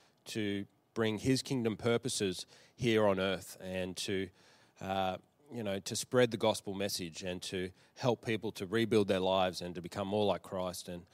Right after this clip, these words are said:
and just do all that we can to, to represent Jesus and his mission on this earth. And so, uh, you know, I'm, I'm fired up about that. I,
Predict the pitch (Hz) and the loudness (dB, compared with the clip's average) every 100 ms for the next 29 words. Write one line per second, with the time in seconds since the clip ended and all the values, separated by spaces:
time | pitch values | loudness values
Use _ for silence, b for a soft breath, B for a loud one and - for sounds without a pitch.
0 | b b - 107 135 - - 107 117 113 | b b -4 0 2 2 2 4 4 4
1 | 98 98 - 101 98 92 - 101 95 95 | 0 -6 -2 0 0 -2 -4 -2 0 -2
2 | - b b - 113 107 123 127 110 101 | -8 b b -6 0 4 4 2 0 -2
3 | - 104 104 101 - 95 95 92 101 - | -2 -2 -2 -2 -4 -4 -4 -4 -8 -2
4 | 117 107 110 104 110 98 92 87 92 92 | 0 0 0 -2 -2 -2 -2 -4 -2 -4
5 | 87 - 92 - 101 92 B B B B | -4 -10 -10 -4 -2 -2 B B B B
6 | B B - 101 98 - _ _ _ _ | B B -2 2 2 0 _ _ _ _
7 | _ - 113 107 107 120 120 120 - 120 | _ -10 -2 0 4 6 4 0 2 2
8 | 113 110 _ _ _ _ - 120 113 120 | 2 -4 _ _ _ _ 4 6 8 6
9 | 123 117 110 113 120 104 101 | 6 2 2 4 2 4 0